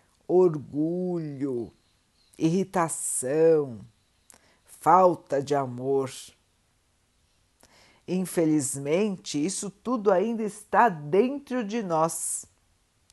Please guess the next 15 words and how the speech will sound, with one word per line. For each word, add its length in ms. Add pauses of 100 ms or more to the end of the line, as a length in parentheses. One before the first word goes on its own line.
(500)
E 120
nós 200
precisamos 720
lutar 880
para 240
que 160
isso 440
possa 400
ser 440 (400)
dissipado, 1300 (1600)
eliminado. 1080 (1120)
E 120
nós 260
possamos, 640
então, 680